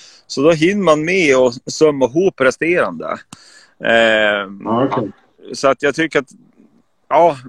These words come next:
Speaker 1: peppar, peppar. Det,
Speaker 2: Ja.
Speaker 1: det kan
Speaker 2: Men hör du, du, du har ju hållit på med det här ganska länge. Hur, hur liksom, har du några tips till, till, eh, till andra som håller på med oli-, många olika saker, hur man balanserar det och liksom får saker och ting att fungera?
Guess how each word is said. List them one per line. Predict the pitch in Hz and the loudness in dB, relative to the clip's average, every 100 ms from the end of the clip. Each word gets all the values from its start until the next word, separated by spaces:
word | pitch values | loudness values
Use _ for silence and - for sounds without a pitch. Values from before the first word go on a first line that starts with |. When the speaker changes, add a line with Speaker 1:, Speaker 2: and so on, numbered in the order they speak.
| - - - - - | -10 -10 -10 -20 -4
Speaker 1:
peppar, | 170 165 165 | -4 0 -2
peppar. | 175 147 - 120 101 104 104 117 - - - - 50 - _ - - - - 120 117 127 | -2 -4 -2 -2 -4 -10 -18 -20 -20 -20 -20 -20 -20 -20 _ -20 -20 -20 -18 -18 -12 -2
Det, | 151 139 135 | 2 2 0
Speaker 2:
Ja. | 127 _ | -4 _
Speaker 1:
det | - | -4
kan | 147 143 | 0 0
Speaker 2:
Men | 139 - 156 | 0 2 4
hör | 175 190 | 6 6
du, | 185 165 165 190 | 4 0 -4 -2
du, | 156 185 196 - _ _ _ - - _ | 4 2 2 -12 _ _ _ -20 -20 _
du | 139 | 2
har | 175 | 4
ju | 185 | 6
hållit | 202 202 | 4 4
på | 196 226 | 2 4
med | 208 | 4
det | |
här | 160 | 4
ganska | 156 147 151 | 4 2 4
länge. | 143 143 156 143 | 4 6 4 4
Hur, | 156 175 | 4 2
hur | 160 180 | 2 2
liksom, | 170 180 160 | 0 2 2
har | 156 175 | 4 6
du | 165 | 6
några | 170 165 | 4 2
tips | 196 214 208 - - | 0 0 -2 -10 0
till, | 190 151 | 2 2
till, | 143 147 135 135 | 4 6 6 4
eh, | 135 135 | 6 4
till | 131 143 131 135 | 2 2 4 4
andra | 135 131 165 165 | 4 4 4 2
som | 160 139 | 2 2
håller | 139 127 | 4 2
på | 123 127 120 | 0 -2 0
med | 120 | 2
oli-, | 127 117 117 | 0 0 -2
många | 120 120 117 | 0 0 0
olika | 113 110 - | 0 -2 -6
saker, | 110 113 107 - | -4 -2 -2 0
hur | 117 | 2
man | 113 107 | 2 0
balanserar | 113 110 107 123 110 110 104 | 0 0 0 0 2 2 0
det | 107 104 | 0 -2
och | 107 | -2
liksom | 101 113 110 | -4 -6 -6
får | 117 | -4
saker | 123 113 131 | -2 -2 -2
och | |
ting | 120 117 | -2 -4
att | 113 | 0
fungera? | 127 139 139 113 | 2 4 4 2